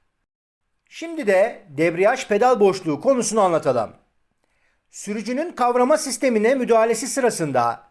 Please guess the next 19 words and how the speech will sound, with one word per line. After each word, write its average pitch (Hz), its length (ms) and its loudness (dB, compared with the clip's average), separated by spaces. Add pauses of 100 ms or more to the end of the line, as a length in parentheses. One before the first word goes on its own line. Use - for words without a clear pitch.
(320)
sürücüden 208 580 -4
kaynaklanan 262 580 2
olumsuzluklar 196 920 0 (320)
güç 247 320 -12
kaybına 269 400 2
sebebiyet 214 520 2
verebileceği 196 600 2
gibi 147 420 0 (440)
kavrama 208 420 2
sisteminin 220 760 -2
ömrünü 285 400 0
de 220 320 2 (220)
olumsuz 247 380 0
etkiler. 135 680 -2 (540)
Kavrama 202 420 2
sisteminde 294 880 0 (420)
motordaki 220 580 0
hareketin 254 480 -2
kontrollü, 226 880 2